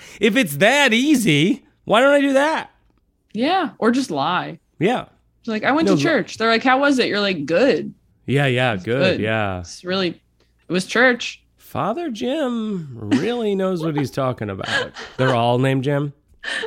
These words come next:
Speaker 2: <laughs> That's so funny. Yeah, I do feel like everybody in your family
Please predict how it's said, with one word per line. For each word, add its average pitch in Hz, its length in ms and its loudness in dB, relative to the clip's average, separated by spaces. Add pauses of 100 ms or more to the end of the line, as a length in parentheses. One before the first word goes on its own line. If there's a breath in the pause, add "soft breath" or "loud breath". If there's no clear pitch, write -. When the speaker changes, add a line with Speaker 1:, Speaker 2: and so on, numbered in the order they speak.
Speaker 2:
<laughs> - 1120 -10
That's 170 180 -4
so 165 120 -4
funny. 165 240 -4
Yeah, 202 120 4
I 208 80 4
do 240 160 2
feel 247 200 0
like 220 240 -2
everybody 175 580 0
in 175 220 -4
your 165 160 -4
family 160 760 -6